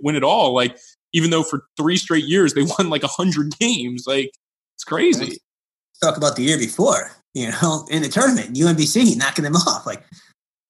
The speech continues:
Speaker 2: that coming, like, talk about ultimate adversity, like, what? <laughs> But, and just be yourself that, at the end of the day.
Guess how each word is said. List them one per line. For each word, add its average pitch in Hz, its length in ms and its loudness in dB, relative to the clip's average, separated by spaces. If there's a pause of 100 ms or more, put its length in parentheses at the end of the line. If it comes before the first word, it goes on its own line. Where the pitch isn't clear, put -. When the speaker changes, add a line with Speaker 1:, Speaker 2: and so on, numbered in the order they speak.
(120)
Speaker 2:
that 120 120 -2
coming, 120 240 0
like, 107 260 -6
talk 180 140 2
about 139 260 0
ultimate 196 380 2
adversity, 101 600 -6
like, 92 220 -4 (800)
what? - 160 0 (440)
<laughs> 156 60 -16 (880)
But, 117 280 0
and 165 240 -2 (320)
just - 200 -2
be 135 80 2
yourself 92 520 -2
that, 117 300 -4
at 110 180 -6
the 110 120 -4
end 98 120 -8
of 95 60 -8
the 95 80 -14
day. - 280 -20